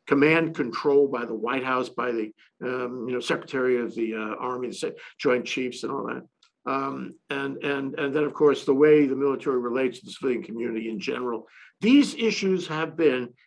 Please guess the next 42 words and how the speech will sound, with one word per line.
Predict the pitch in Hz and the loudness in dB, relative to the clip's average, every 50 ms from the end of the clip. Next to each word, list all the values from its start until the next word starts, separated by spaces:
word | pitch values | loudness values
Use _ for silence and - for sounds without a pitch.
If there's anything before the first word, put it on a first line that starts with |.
| _ | _
it's | - 147 147 220 | -2 -2 0 2
my | 214 190 190 214 | 4 4 6 6
fault. | 202 - 240 254 233 175 147 - | 6 8 8 8 8 6 4 2
I | 135 | 0
want | 131 143 151 160 151 175 | 0 0 0 -2 -2 -2
you | 196 | 0
to | 180 170 | 2 2
know | 180 190 196 196 | 4 4 4 2
that's | 170 135 143 - - | 2 0 -2 -2 -2
not | 147 180 180 | -2 -2 0
my | 185 175 175 | 0 -2 0
fault. | 170 214 208 185 139 123 - - _ _ _ - - - _ _ - | 0 2 2 2 2 2 -2 -6 _ _ _ -20 -20 -20 _ _ 6
They've | 147 147 143 | 6 8 8
been | 160 147 139 | 6 4 2
brought | 135 156 170 185 202 - - | 4 4 4 4 4 2 2
into | 165 170 165 - 180 165 | 0 0 0 0 -2 -2
play | 156 - - 214 240 247 247 240 | -2 -2 2 4 6 8 8 6
now | 202 123 104 - - - _ _ _ _ _ _ _ - | 4 2 -2 -4 -8 -10 _ _ _ _ _ _ _ 2
over | 143 147 151 170 | 4 4 4 4
the | 165 160 | 2 0
past | 160 156 165 165 165 156 156 - | -2 -2 0 0 0 -2 -4 -4
few | - 180 160 156 | 0 0 2 4
weeks | 160 170 165 156 160 160 | 4 4 2 2 0 -2
at | 156 - - 139 | -4 -4 -4 -2
least. | 139 156 147 120 113 - - - _ _ _ - - _ _ - | -2 0 0 0 -2 -4 -10 -16 _ _ _ -20 -20 _ _ -4
And | 135 139 | -2 0
I'd | 151 151 | 0 2
like | 175 196 214 202 | 2 2 2 2
to | 202 196 | 2 2
know | 175 170 170 | 4 6 6
your | 147 139 131 | 6 4 2
thoughts | - - 175 175 175 170 170 - | 0 0 2 4 4 4 2 0
about | 208 151 127 107 98 87 | -2 -4 -4 -4 -4 -6
it. | - - - _ _ _ _ - | -8 -10 -12 _ _ _ _ 4
A, | 170 180 180 180 185 175 175 - - _ _ _ _ - | 4 6 6 6 4 4 2 -2 -10 _ _ _ _ -2
am | 135 147 | 0 4
I | 147 | 4
right | 143 143 170 190 220 220 220 | 6 6 8 8 8 6 4
to | - 165 | 2 -4
say | 170 - - 160 151 156 143 | -4 0 2 4 4 6 6
there's | 139 139 123 127 139 | 4 2 2 0 0
a, | 131 120 120 113 | 0 0 0 -2